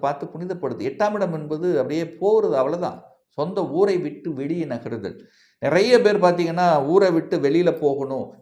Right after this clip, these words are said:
வெளியில போய் ஒர்க் பண்ணணும், ஆ, வெளிநாட்டுக்கு போகணும். So இந்த மாதிரியான எண்ணம் ஓட்டங்களில் இருக்கக்கூடிய இந்த ரிஷபத்துக்கு அது ஒரு சாதகமான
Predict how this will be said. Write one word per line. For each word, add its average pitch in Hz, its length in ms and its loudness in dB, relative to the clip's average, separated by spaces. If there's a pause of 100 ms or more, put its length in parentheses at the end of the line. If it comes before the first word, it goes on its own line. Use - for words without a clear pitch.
(140)
வெளியில 185 240 6 (120)
போய் 147 220 0
ஒர்க் - 260 -4
பண்ணணும், 127 440 -4 (600)
ஆ, - 60 -4 (180)
வெளிநாட்டுக்கு 196 560 4 (120)
போகணும். 123 440 -2 (420)
So 185 60 0 (120)
இந்த 185 200 -2
மாதிரியான 202 400 0 (200)
எண்ணம் 226 340 -6 (180)
ஓட்டங்களில் 175 600 -4
இருக்கக்கூடிய 127 600 -8 (640)
இந்த 120 120 -4 (100)
ரிஷபத்துக்கு 180 680 -4 (920)
அது 131 200 -2 (140)
ஒரு 117 120 -6
சாதகமான 165 800 0